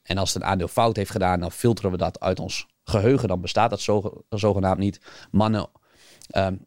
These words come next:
denken ook altijd in wer-, dat ze een hoger rendement behaald hebben dan dat ze in werkelijkheid behaald hebben. En, ehm, ja, het is een st-, een stukje ego. En, ehm,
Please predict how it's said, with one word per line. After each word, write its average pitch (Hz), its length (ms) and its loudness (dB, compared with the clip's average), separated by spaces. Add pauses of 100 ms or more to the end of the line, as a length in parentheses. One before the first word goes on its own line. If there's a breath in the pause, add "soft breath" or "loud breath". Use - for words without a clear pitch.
(180)
denken 131 280 4
ook 101 120 2
altijd 117 360 2
in 104 120 0
wer-, 117 180 2 (200)
dat - 200 0
ze 123 80 0
een 98 60 0
hoger 127 340 2
rendement 110 400 4
behaald 92 320 0
hebben 92 300 0 (120)
dan 107 240 2
dat 101 160 0
ze - 100 -2
in 95 240 -4
werkelijkheid 98 720 0 (260)
behaald 92 340 0
hebben. 135 280 2 (1700 soft breath)
En, 107 220 0
ehm, 101 220 2 (280)
ja, 120 100 -4
het 117 100 0
is 120 120 -4
een - 80 -6
st-, - 160 -2
een - 80 -4
stukje - 260 -2
ego. 131 440 2 (120)
En, 110 280 0
ehm, 107 220 4